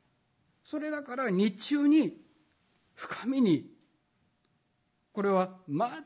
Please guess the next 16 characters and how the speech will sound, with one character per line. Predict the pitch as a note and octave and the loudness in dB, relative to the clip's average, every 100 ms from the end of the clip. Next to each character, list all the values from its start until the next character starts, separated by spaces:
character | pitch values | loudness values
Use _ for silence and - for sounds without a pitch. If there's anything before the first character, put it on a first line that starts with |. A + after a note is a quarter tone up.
| _ _ _ _ - F4 | _ _ _ _ -14 -14
く | F4 F4 D4 _ _ _ _ _ - | -10 -12 -12 _ _ _ _ _ -4
ペ | C#4+ | -2
テ | C#4 | 0
ロ | G#3 D#3 | -2 -2
が | G3+ C#3 - _ - | -2 -4 -8 _ -6
や | D#3 D#3+ | 0 2
ろ | G3+ D#4+ | 2 0
う | |
と | G3 | -2
し | D3 D#3 | -2 -2
な | G3+ | -2
か | E3 | -4
っ | |
た | B2+ A2 | -10 -16
こ | - | -18
と、 | - | -20